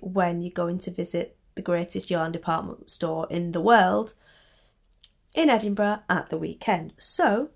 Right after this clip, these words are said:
I recommend finding your kindest, most lovely,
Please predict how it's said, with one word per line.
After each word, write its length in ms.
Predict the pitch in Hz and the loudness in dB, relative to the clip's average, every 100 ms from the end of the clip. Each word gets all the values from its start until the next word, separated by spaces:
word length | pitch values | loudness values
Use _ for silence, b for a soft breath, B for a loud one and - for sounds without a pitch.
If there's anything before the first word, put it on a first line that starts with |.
| - | -6
I 260 | 277 330 349 | -2 0 0
recommend 800 | 294 - 262 214 202 262 302 - _ _ _ _ _ b b b | 0 -2 -4 -2 -2 -4 -10 -16 _ _ _ _ _ b b b
finding 580 | - 208 226 240 254 247 | 2 4 4 0 -4 -4
your 240 | 226 190 | 0 -2
kindest, 680 | 190 - 196 196 196 208 - | -2 -2 0 0 -2 -4 -4
most 260 | 190 185 196 | -2 -2 -2
lovely, 560 | 196 208 190 175 180 | -2 -2 -2 -2 -2